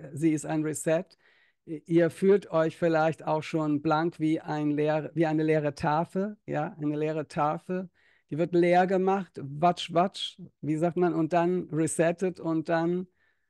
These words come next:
äh, eben rausgeworfen und dann erleichtert, hey, hier ist der Frühling, hier, ich bin im Frühling, ich bin im Widder,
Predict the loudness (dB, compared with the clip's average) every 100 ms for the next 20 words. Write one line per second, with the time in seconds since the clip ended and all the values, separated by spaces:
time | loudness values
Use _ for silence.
0 | _ _ -2 0 4 4 6 6 6 6
1 | 4 0 -6 0 2 2 0 -6 -4 -2
2 | 0 2 2 2 2 4 4 2 0 -2
3 | -2 0 2 2 -2 -6 0 2 0 -2
4 | -4 -2 0 2 2 -2 -6 -4 0 0
5 | 0 -4 -6 -4 -2 -2 -4 -2 0 0
6 | -2 -4 -2 -2 -2 -2 -4 -2 -2